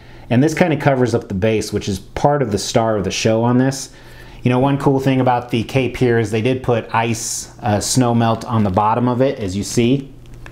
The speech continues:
So I like him better without the cape, so that's the way we're gonna go.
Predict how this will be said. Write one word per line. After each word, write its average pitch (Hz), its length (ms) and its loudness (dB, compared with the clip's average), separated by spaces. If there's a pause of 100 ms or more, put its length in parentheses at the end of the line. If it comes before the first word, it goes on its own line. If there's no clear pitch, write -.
(300)
So 151 120 2
I 165 120 2
like 180 180 0
him 151 120 0
better 139 200 2
without 120 340 0
the 123 60 -8
cape, 131 340 -2
so 107 260 0
that's 110 220 -2
the 120 60 0
way 113 160 2
we're 104 100 0
gonna 95 160 -2
go. 107 340 2